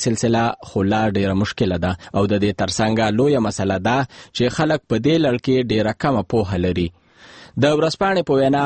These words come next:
په سوات کې د ښځو د صحت په هکله د پوهاوي لپاره د صحت نړیوالو ادارو په سوات کې یو شمېر منصوبې شروع کړي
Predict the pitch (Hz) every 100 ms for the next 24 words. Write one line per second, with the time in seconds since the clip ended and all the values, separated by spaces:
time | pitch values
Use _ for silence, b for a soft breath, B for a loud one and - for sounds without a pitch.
0 | 135 123 113 - 135 131 143 127 113 107
1 | - 165 147 135 107 110 127 160 - 120
2 | 123 - 123 123 107 104 - 104 104 104
3 | 165 160 - 110 110 113 104 101 107 107
4 | 110 104 95 107 147 147 98 98 98 107
5 | 131 131 113 - 120 120 - 123 120 98
6 | 120 151 - 127 120 104 101 104 110 113
7 | - 95 98 104 110 98